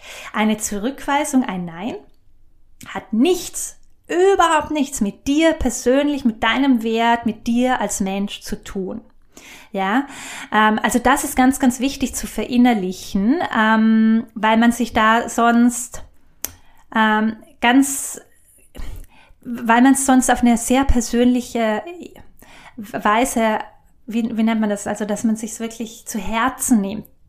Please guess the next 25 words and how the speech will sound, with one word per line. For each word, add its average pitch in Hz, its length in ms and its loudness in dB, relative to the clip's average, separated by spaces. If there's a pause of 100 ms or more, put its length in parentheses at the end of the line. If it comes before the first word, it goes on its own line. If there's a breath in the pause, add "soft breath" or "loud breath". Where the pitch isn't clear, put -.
(260)
Don't 247 320 4
do 220 200 -2
it. - 320 -8 (360 loud breath)
Ja, 208 300 -2
es - 260 -8
ist 214 200 -8
da, 233 340 0
da 240 120 2
ist 247 200 -2
ganz 269 240 0
wichtig, 262 280 -2
dass 240 160 -2
du 240 80 -4
dich 220 160 -4
davon 208 280 -6
distanzierst. 320 880 -8 (400 loud breath)
Neins 214 540 0
gehören 202 400 0
dazu. 285 580 -4 (200)
Ja, 214 360 -4
ganz 254 280 -2
klar. 220 420 -6 (420 loud breath)
Ich 349 240 -2
hab 370 100 -2
begonnen, 226 720 0